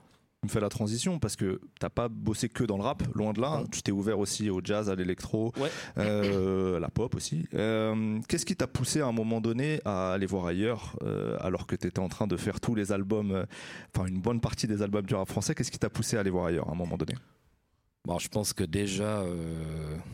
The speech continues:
Speaker 2: la peur de, de se retrouver, euh, bon, déjà, je suis passionné de musique, point. De hip-hop avant tout, mais de musique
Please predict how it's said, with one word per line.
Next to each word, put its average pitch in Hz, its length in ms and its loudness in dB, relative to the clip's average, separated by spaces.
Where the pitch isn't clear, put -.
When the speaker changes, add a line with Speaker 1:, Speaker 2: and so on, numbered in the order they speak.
Speaker 2:
la 87 100 -2
peur 110 320 0
de, 87 180 -4
de 95 100 -2
se - 160 -2
retrouver, 104 600 -2
euh, 76 240 -8
bon, 113 120 0
déjà, 143 180 2
je 139 60 0
suis 127 60 -4
passionné 110 340 0
de 107 40 0
musique, 110 440 0
point. 98 300 -2
De 92 140 -2
hip-hop 101 340 0
avant 101 220 0
tout, 160 220 -2
mais 104 180 2
de 101 80 -2
musique 113 340 0